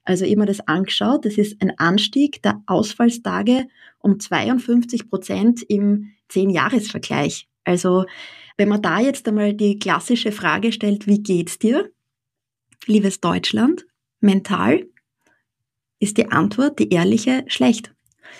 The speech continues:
Es geht Deutschland mental momentan schlecht.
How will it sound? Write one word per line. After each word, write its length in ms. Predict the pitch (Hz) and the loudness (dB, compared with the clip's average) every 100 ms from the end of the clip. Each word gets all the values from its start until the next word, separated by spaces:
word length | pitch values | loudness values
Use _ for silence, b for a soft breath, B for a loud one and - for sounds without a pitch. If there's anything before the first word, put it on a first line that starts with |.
| B B B _ | B B B _
Es 120 | - - | -10 0
geht 240 | 208 214 | 2 2
Deutschland 460 | 185 190 - 233 220 | 0 -2 0 0 2
mental 640 | 196 185 180 208 - - _ _ | 0 0 0 2 0 -6 _ _
momentan 720 | 196 190 185 208 202 185 196 - | 0 0 2 2 2 -2 -4 -6
schlecht. 480 | - - - - | -2 0 -2 -8